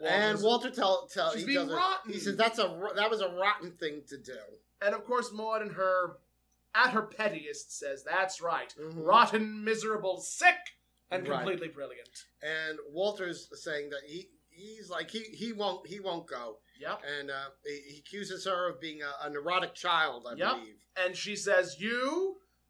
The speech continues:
Speaker 2: This from the man who acts the same way when he misses a rerun of Gilligan's Island?"
Speaker 1: <laughs> Uh, and is it at this point
Speaker 2: I think at that point, Walter, uh, Arthur, Arthur
Speaker 1: Arthur
Speaker 2: and
Speaker 1: and
Speaker 2: Vivian
Speaker 1: Vivian
Speaker 2: enter.
Speaker 1: c-, come in.
Speaker 2: And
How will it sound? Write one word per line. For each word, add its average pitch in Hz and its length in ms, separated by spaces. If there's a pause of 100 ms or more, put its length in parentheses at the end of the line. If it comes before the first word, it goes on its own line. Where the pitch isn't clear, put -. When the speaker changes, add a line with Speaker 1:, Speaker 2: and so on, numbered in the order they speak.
Speaker 2:
This 339 280
from 269 160
the 262 80
man 262 360
who 226 180
acts 233 220
the 214 100
same 240 320
way 240 140
when 233 140
he 208 100
misses 214 320
a 202 60
rerun 208 380
of 180 140
Gilligan's 202 420
Island?" 208 560 (220)
Speaker 1:
<laughs> 120 80 (1900)
Uh, 214 1300 (240)
and 208 160
is 196 240
it 208 220
at 214 240
this 233 160
point - 200
Speaker 2:
I 302 120
think 330 120
at 277 80
that 233 240
point, 202 220
Walter, 190 340
uh, 185 140 (100)
Arthur, 175 520
Arthur 196 200
Speaker 1:
Arthur 220 260
Speaker 2:
and 214 80
Speaker 1:
and 214 100
Speaker 2:
Vivian - 0
Speaker 1:
Vivian 226 420
Speaker 2:
enter. 151 280
Speaker 1:
c-, - 340
come 185 240
in. 233 480
Speaker 2:
And 202 240